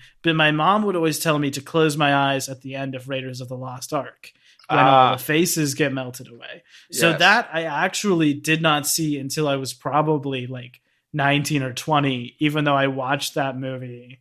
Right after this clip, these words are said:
Speaker 1: a handful of times just because I would always close my eyes at the very end.
Speaker 2: Mm.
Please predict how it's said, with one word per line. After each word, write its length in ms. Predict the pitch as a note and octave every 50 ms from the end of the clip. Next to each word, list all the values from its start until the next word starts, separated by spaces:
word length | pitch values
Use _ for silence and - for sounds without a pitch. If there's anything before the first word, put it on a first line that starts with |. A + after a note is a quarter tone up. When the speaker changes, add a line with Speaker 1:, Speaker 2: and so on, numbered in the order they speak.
| _ _ -
Speaker 1:
a 160 | D3 C#3+ C3+
handful 480 | A#2 A#2+ D3 C#3 C#3 C3 - C3 B2+ B2+
of 100 | B2 -
times 800 | - D3+ D3 C3+ C3 B2+ B2 B2 A#2+ A#2+ - - - - - _
just 280 | - - D#3 C3+ - -
because 240 | D3 C3+ D3 C3
I 80 | C#3+ C3+
would 160 | B2+ C3 B2+
always 560 | B2+ B2+ B2+ B2 B2 A#2+ B2 - - - - _ _
close 260 | _ - D3+ D3 C#3 B2
my 240 | C3 B2+ A#2+ B2 B2 G#3+ G#3 C3 B2+
eyes 160 | B2+ B2 -
at 140 | B2+ B2+ - _ _ _ _ -
the 80 | D3+
very 320 | C#3+ C#3+ - - F3+ E3+ E3
end. 260 | E3 D#3 D#3+ _ _ _ _ _ _ _ _ G#3
Speaker 2:
Mm. 280 | - - - D#2+ -